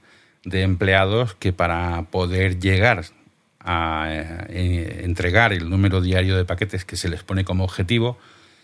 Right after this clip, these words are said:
eh, pues se ven forzados a situaciones grotescas, ¿no? Eh, lamentables, muy lamentables, ¿no? Pues se lo voy a contar porque, eh, es, es una, es un hecho conocido, ¿no? Pues que hay,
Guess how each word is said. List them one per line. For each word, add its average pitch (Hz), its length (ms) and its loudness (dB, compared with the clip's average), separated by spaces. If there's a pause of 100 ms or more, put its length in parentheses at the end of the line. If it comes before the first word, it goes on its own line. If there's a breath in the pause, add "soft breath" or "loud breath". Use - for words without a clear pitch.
(360 soft breath)
eh, 95 460 2
pues 90 140 -2
se 92 100 -2
ven 90 160 0
forzados 95 680 0
a 85 320 0
situaciones 87 640 -2
grotescas, 85 600 -6
¿no? - 220 -8
Eh, 78 140 -6
lamentables, 78 680 -2
muy 95 120 2
lamentables, 78 680 -2
¿no? 135 120 -8 (680 loud breath)
Pues 90 140 -6
se 87 220 -2
lo 85 140 -2
voy 87 200 2
a 87 60 4
contar 98 360 0
porque, 95 300 -2
eh, 78 800 -6
es, - 220 -6
es - 280 -6
una, 82 320 -6
es 82 220 -8
un 90 80 0
hecho 87 220 -4
conocido, 78 440 -6
¿no? 80 120 -6
Pues - 180 -6
que - 140 -4
hay, 87 180 0